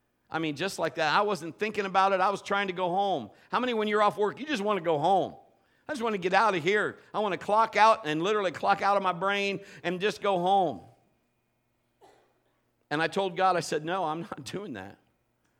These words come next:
And I said, I, "You ever try that rationalize with God?" I'll do that.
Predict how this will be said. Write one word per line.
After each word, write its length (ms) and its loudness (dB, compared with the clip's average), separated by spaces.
And 160 -4
I 60 0
said, 320 -2
I, 160 0
"You 200 -8
ever 100 -6
try 180 -4
that 160 -4
rationalize 760 -6
with 140 -14
God?" 320 -10
I'll 80 -4
do 140 -6
that. 340 -6